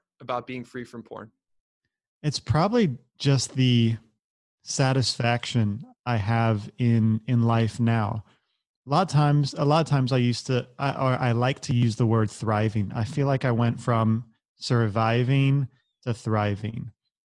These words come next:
Speaker 2: Um, not every day. I mean, there's still mental health struggles. There's still the inner critic coming up. Um, there's still discouragement, but there's been such a shift to <clears throat> now focusing on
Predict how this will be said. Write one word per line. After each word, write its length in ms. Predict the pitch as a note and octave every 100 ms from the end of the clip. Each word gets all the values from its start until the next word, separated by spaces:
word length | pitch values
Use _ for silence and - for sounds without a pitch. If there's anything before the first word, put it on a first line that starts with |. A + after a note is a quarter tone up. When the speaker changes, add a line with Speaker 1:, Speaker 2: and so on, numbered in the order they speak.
| _ A#2+
Speaker 2:
Um, 580 | A#2 A2 G#2+ G#2 G#2 - -
not 240 | C3 G3+
every 320 | D#3 B2+ C3
day. 380 | A#2 A2+ G#2+ B2+ E3
I 80 |
mean, 200 | A#2+ A#2
there's 180 | A2+ G#2+
still 560 | - B2 A#2+ A#2+ A#2 A#2+
mental 300 | A#2 A2 A2+
health 320 | G#2 B2+ B2
struggles. 540 | - B2+ B2 B2 A#2+ A2
There's 180 | G#2+
still 380 | - - A2+ A2+
the 100 | A2
inner 260 | - A2 G#2+
critic 400 | - C3 B2 -
coming 280 | B2 A#2 A#2
up. 300 | A2+ A#2 - - _ _ _ _ B2
Um, 220 | A#2 G#2+
there's 160 | A2
still 380 | - - A#2 A2
discouragement, 1120 | G2+ A2 - - A#2+ B2+ A2 A#2 A2+ G#2 -
but 420 | - C#3+ B2+ A2+ - _ _ -
there's 160 | A2+
been 160 | A#2 A#2+
such 400 | - - D3 -
a 80 | B2
shift 500 | - - A#2 C3 - -
to 400 | A#2 A2 A2 G#2+ _ _ _ _ _
<clears throat> 500 | _ _ _ _ G3+
now 500 | F3+ C3 C3 B2+ C3+
focusing 680 | - B2 A#2+ B2+ C3+ A#2+
on 480 | A#2 A2 A2 A2 G#2+